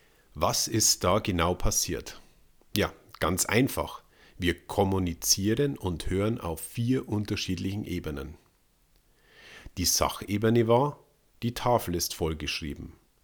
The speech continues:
Das hörten auch die Jungs. Also die Jungs hörten auf der Sachebene oder auch mit den sogenannten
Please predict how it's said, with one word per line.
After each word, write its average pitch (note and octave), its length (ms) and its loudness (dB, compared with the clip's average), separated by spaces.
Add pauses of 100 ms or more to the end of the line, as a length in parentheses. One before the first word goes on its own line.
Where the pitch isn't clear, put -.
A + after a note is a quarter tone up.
(140)
Das - 360 4
hörten A2 280 4
auch G2+ 200 2
die F#2+ 180 0
Jungs. A2 560 0 (280)
Also G2 300 2
die D#2 220 -6
Jungs A#2+ 560 0
hörten G2 360 0
auf E2 200 -2
der E2+ 100 -6
Sachebene A2+ 840 0 (260)
oder G2 300 0
auch F#2+ 200 -4
mit G2+ 160 -2
den F#2 120 -2
sogenannten G2+ 800 -2